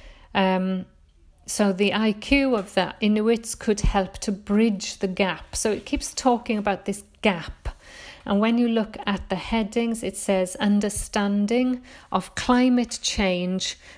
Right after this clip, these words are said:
remains limited."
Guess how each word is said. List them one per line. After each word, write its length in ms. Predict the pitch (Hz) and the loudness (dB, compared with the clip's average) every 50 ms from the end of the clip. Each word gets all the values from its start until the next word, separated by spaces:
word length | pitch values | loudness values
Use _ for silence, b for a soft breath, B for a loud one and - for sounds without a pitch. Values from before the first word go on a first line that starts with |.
| B B | B B
remains 1040 | 214 226 240 226 220 214 208 208 190 185 185 190 185 185 190 190 180 - - - - - - _ _ _ - | 2 2 4 4 4 2 2 2 2 2 2 2 0 0 0 0 -2 -2 -4 -6 -8 -14 -20 _ _ _ -4
limited." 840 | 196 190 202 208 202 190 185 185 - - - 185 160 156 156 - - | 0 2 2 2 2 0 -2 -4 -6 -6 -4 -4 -4 -4 -4 -8 -14